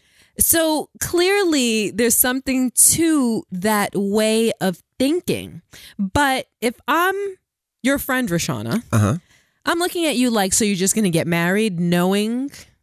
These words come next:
Speaker 1: that you wanna turn around and divorce him?" So what's to be said for the sanctity of marriage?
Speaker 2: Correct.
Speaker 1: The value of marriage, the vows before God.
Speaker 2: Right.
Speaker 1: No, you're using marriage as a tool to get your just desserts.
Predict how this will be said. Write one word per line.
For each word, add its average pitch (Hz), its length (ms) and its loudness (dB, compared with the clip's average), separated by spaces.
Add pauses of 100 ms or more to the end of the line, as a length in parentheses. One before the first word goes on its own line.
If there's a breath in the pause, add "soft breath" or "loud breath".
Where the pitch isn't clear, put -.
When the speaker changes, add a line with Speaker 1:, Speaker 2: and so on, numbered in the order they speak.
(240)
Speaker 1:
that 208 200 0
you 233 200 4
wanna 202 240 0
turn 220 180 -2
around 208 260 0
and 202 120 0
divorce 190 420 0
him?" 277 240 -2 (300 loud breath)
So 233 220 4
what's 226 420 0
to 240 80 -2
be 220 100 0
said 185 260 0
for 165 100 -4
the 160 80 2
sanctity 165 540 0
of 139 140 -4
marriage? 131 760 -6
Speaker 2:
Correct. - 300 0 (440)
Speaker 1:
The 180 80 2
value 165 440 2
of 143 100 -2
marriage, 135 360 0
the 160 120 2
vows 170 440 0
before 151 880 0 (300)
God. 120 520 -2 (140)
Speaker 2:
Right. - 260 0 (1200)
Speaker 1:
No, 269 300 2
you're 208 180 2
using 233 320 2
marriage 220 340 -2
as 208 160 0
a 240 60 -2
tool 247 680 0
to - 140 2
get 190 300 -2
your 226 120 0
just 196 380 0
desserts. 220 580 0